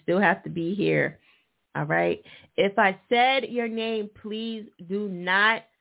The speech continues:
keep putting the hearts up, or I'm going to take you off.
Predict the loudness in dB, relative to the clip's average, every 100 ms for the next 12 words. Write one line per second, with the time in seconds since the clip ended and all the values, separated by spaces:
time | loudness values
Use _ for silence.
0 | _ _ _ -10 -8 -8 -12 _ _ _
1 | _ -12 -10 -10 -10 -12 -12 -14 -14 -14
2 | -12 -12 _ -12 -8 -8 -8 -8 -8 -10
3 | -10 -12 -6 -6 -4 -6 -6 -6 -4 -6